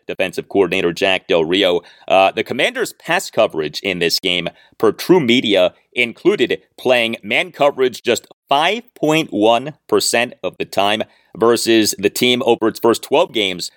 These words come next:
of this regular season, having played man coverage twenty-nine point six percent of the time. So a big change right there. Also, the Commanders in this game played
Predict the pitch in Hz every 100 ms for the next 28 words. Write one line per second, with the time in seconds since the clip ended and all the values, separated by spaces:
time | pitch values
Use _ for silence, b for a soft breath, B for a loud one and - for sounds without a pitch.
0 | b 117 110 104 - 107 101 98 92 101
1 | 98 - - b 104 107 95 110 104 87
2 | 98 101 - 107 104 98 - - - 143
3 | 156 131 117 135 156 80 71 - 104 87
4 | - - 82 - - 85 - 80 - -
5 | 85 85 80 - 82 73 - 90 156 156
6 | - 135 117 110 104 - 127 113 b b
7 | b 151 190 156 131 135 120 117 123 147
8 | 135 110 120 117 - 117 113 - 117 110